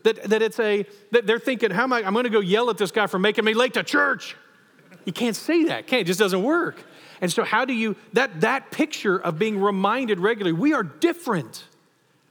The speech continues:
There's something different about us.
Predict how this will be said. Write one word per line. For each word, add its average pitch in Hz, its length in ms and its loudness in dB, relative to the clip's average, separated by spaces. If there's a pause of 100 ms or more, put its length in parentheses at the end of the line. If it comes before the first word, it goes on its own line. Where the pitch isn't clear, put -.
(460)
There's 302 140 -4
something 247 440 0
different 285 340 0
about 240 400 0
us. - 480 -6